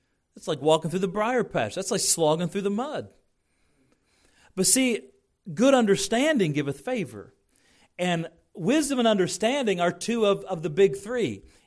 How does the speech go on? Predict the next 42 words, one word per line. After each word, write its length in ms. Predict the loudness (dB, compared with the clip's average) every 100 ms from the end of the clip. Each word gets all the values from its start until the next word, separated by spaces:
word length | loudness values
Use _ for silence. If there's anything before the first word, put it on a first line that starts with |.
| -4
in 120 | -2
the 80 | 2
Bible. 360 | 4 4 2
Knowledge, 520 | 0 2 4 4 2
wisdom, 360 | 4 6 6 2
and 80 | -2
understanding 600 | -4 -4 -4 -2 -2 -2
in 80 | -4
the 80 |
book 180 | -4 -4
of 120 | -4 -4
Proverbs, 520 | 0 0 2 -2 0
those 240 | 0 2
are 40 | -2
the 80 |
big 280 | -2 -2 -2
three. 400 | -6 -14 -14 -16 _ _ _ _ _ _ _ _ _
And, 400 | 4 6 6 4 -6 _ _
uh, 80 | -4
knowledge 640 | 4 8 10 10 8 8 2
is 220 | -2 0
knowing 420 | 2 4 4 2
the 80 | -2
facts. 760 | 0 2 2 2 -4 -10 -10 -12 _ _ _ _
Wisdom 580 | 2 4 4 6 4 4
is 280 | 2 2 4
applying 760 | 0 -4 -2 2 4 4 2
the 80 | -2
facts 460 | 0 2 2 0 0
or 80 |
applying 580 | 0 0 -4 0 0 0
the 80 | -2
truth. 580 | -4 0 2 2 -2 -10 -20 -20 _
Knowledge 560 | -4 2 6 8 8 6
is 200 | 2 2
understanding 800 | 2 2 0 0 0 2 2 2
why 340 | 4 6 8 8
you 280 | 6 4
should 380 | 4 4 2 2
do 140 | 0 0
the 140 | 0
truth. 640 | -2 -2 -2 -4 -14 -20